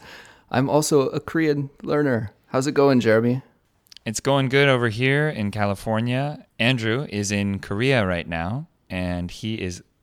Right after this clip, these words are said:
Speaker 2: learning Korean. And, uh, in this episode of Sponge Loops, uh, I wanted to hear how you're studying Korean right now. It's been a couple years, right?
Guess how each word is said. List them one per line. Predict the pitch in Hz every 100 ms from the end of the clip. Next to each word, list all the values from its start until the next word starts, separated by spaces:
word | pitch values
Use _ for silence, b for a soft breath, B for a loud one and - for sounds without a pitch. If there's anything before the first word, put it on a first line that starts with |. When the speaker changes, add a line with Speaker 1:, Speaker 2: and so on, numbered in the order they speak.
| _
Speaker 2:
learning | 90 90 104 117 120 117
Korean. | - 92 95 101 69 87 _ _ b b b b b
And, | - 87 87 87 85 85 -
uh, | 85 82 82
in | 90 90
this | 120 -
episode | 101 - 95 98 95 90
of | 85 85 92 87
Sponge | 78 - 104 107 85
Loops, | 82 147 - - b b b b b -
uh, | 90 82 76
I |
wanted | 104 131 135
to | 135
hear | - 90 87 123 -
how | - - 147 147 110 151 165
you're | 101 107 113
studying | - 87 87 92 92 113
Korean | - 87 82 80 82 95 -
right | 80 82
now. | 87 80 73 -
It's | 101
been | - 135
a |
couple | 123 - 101
years, | 85 76 69 - -
right? | 76 78